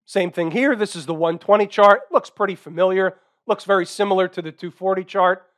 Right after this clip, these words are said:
They'll want to recapture this two hundred period moving average, and if they're strong enough, they'll get into this convergence of other moving averages up here. We'll see what happens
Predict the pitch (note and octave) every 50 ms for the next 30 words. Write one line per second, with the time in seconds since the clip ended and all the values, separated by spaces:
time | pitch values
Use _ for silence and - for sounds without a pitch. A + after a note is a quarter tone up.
0 | _ _ - C#3+ C#3+ D#3+ F#3+ G#3 G#3 G3+ G#3+ - - G#3 G3 G3+ G3+ - - F#3+
1 | E3 F3 - - - G#3 F#3+ F#3+ F#3 F3 - - G3 F#3 F3+ E3+ E3 D3+ E3 E3
2 | D3+ E3 D#3+ F#3 A3+ A#3+ A3+ A#3 A#3 G#3+ - - _ _ _ _ _ - F3 E3
3 | E3 E3 - E3 - - - - G3 G3 G3 F#3+ F#3+ F#3+ F#3 F#3 F#3 - _ _
4 | _ _ _ - E3+ D#3+ D#3 D#3+ E3 F3+ F#3 F#3+ - F#3 E3+ E3+ E3+ - - -
5 | F3 C#3+ C#3+ E3 F3+ F3 D#3+ E3 E3+ - D#3+ D3+ D3+ D3+ D#3+ D#3+ D#3 D#3 C#3+ C#3
6 | C3+ C3+ C#3 D3 D3+ D3 C#3+ D3 C3 C#3 C#3 B2 C3+ A#2+ _ - G3+ G#3 F3+ C3+
7 | - _ _ _ _ _ _ _ - G#3 F#3 - B3 A#3+ G3 F3+ E3 F3 E3+ E3
8 | - F3 E3 E3+ D3 -